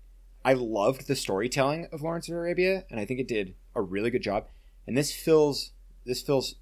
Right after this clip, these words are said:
similar to how the story is told,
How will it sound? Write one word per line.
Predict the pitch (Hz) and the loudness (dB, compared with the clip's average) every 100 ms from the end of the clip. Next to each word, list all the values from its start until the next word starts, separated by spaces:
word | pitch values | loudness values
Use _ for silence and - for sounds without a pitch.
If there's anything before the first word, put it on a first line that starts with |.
| - | -12
similar | - - - 131 156 185 208 208 - | -8 -6 -4 -2 0 0 -2 -4 -6
to | 175 | -2
how | 165 170 | 0 0
the | 165 | -2
story | - 180 180 | 0 2 4
is | 185 - | 2 2
told, | - 180 190 | 2 4 4